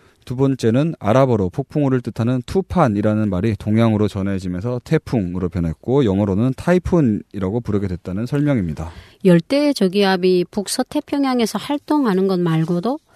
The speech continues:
Speaker 2: 여러 지역에 있을 텐데 그들의 명칭은 어떻게 되나요?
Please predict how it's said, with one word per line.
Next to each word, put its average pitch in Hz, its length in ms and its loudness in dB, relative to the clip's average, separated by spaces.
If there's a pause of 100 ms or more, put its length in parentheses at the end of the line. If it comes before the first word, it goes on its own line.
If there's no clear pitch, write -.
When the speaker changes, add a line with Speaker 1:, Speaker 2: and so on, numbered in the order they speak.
(140)
Speaker 2:
여러 208 340 6
지역에 196 420 2
있을 170 280 -4
텐데 170 640 -6
그들의 262 320 2
명칭은 185 680 2
어떻게 214 340 -6
되나요? 165 480 -2